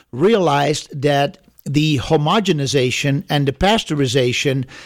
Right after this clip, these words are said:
is something that therefore starts disrupting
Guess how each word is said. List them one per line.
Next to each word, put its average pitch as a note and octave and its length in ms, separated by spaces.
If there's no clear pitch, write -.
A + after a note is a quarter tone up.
is F3+ 240
something D#3+ 560
that C#3+ 300
therefore C3+ 840
starts - 460
disrupting C#3 920